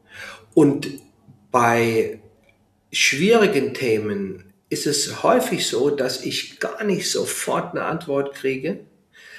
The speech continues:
aber ich gebe gewissermaßen meinem, äh, seelischen Prozess die Aufgabe, forsche doch mal in diese Richtung.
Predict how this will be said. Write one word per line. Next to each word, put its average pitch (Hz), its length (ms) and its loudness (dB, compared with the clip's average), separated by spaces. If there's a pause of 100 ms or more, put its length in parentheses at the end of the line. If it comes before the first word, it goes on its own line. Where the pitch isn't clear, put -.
(300)
aber 147 440 4
ich - 220 -4
gebe 160 600 4
gewissermaßen 147 1300 2
meinem, 127 800 -2 (480)
äh, 117 380 0 (120)
seelischen 147 840 4
Prozess - 720 0
die - 220 -16 (120)
Aufgabe, 147 760 -2 (640)
forsche 170 840 4
doch - 320 -2
mal 135 680 2
in 120 380 -8
diese 147 600 -2
Richtung. 110 600 -2